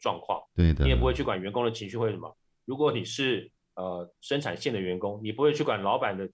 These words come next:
Speaker 1: 资金是不是足够去付这些货款。
Speaker 2: 对。
Speaker 1: 好，所以当你是员工的时候，你只会看到事情的一个部分。
Speaker 2: 嗯。
Speaker 1: 可是如果你今天当老板，你必须要看全体，你要把整个总的拉出来看。
Speaker 2: 嗯。
Speaker 1: 好，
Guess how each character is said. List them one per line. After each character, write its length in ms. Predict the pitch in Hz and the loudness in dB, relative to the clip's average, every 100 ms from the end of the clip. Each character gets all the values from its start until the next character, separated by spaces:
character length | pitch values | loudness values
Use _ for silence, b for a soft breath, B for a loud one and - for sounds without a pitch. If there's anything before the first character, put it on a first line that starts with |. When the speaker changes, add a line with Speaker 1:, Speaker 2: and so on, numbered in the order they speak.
| _ | _
Speaker 1:
资 220 | - 135 | -8 -6
金 180 | 131 131 | -4 -6
是 140 | 113 | -4
不 60 | 131 | -4
是 180 | 123 - _ | -4 -8 _
足 160 | 117 | -2
够 140 | 110 135 | 0 2
去 140 | 135 | 0
付 160 | 117 120 | -2 -2
这 80 | 120 | 0
些 60 | |
货 220 | 117 147 | 2 0
款。 220 | - - - _ - | 0 -4 -12 _ -2
Speaker 2:
对。 100 | 76 67 62 57 | 0 0 -2 -2
Speaker 1:
好， 100 | 110 | -2
所 140 | - | 0
以 160 | 214 - | 0 0
当 180 | 208 214 | -2 0
你 140 | 175 117 | 0 -2
是 180 | 190 | -2
员 160 | 147 117 | 0 0
工 100 | 156 | 0
的 60 | 147 | 0
时 60 | |
候， 40 | 131 | -2
你 100 | 147 | -2
只 140 | 113 | -4
会 80 | 110 | -4
看 140 | 139 | -2
到 260 | 139 104 - _ _ | -2 -2 -6 _ _
事 160 | - 196 | -4 -2
情 140 | 120 | -2
的 80 | 107 | -2
一 40 | |
个 100 | 107 | -2
部 200 | 101 - | -6 -8
分。 180 | - 80 - 104 | -8 -10 -10 0
Speaker 2:
嗯。 240 | 85 69 | 2 2
Speaker 1:
可 200 | - 101 | 0 0
是 420 | 92 - 147 - _ _ _ | 0 0 0 0 _ _ _
如 180 | 113 131 | -4 0
果 160 | 143 147 | 2 0
你 80 | |
今 80 | 98 | 0
天 160 | 110 113 | -4 -2
当 160 | 117 | 0
老 140 | 110 92 | 0 0
板， 160 | 85 - _ | -4 -10 _
你 140 | 101 | -12
必 120 | 98 139 | -8 -2
须 120 | 151 | 0
要 80 | 127 | 0
看 240 | 127 110 | -2 -6
全 380 | - - 98 117 | -8 -4 -4 -6
体， 240 | 117 90 87 | -10 -14 -6
你 60 | |
要 80 | 113 | -4
把 160 | 123 123 | 0 0
整 280 | - 107 90 | 0 -6 -4
个 100 | 90 - | -8 -4
总 280 | - 92 85 | -2 -2 -4
的 180 | 87 - _ _ _ | -10 -10 _ _ _
拉 300 | 123 127 131 | -2 2 2
出 160 | 131 139 | 0 0
来 140 | 95 | 0
看。 340 | 92 - 92 - - | -2 -6 -8 -10 -6
Speaker 2:
嗯。 300 | 95 80 65 80 | 2 2 2 -4
Speaker 1:
好， 200 | 90 | -6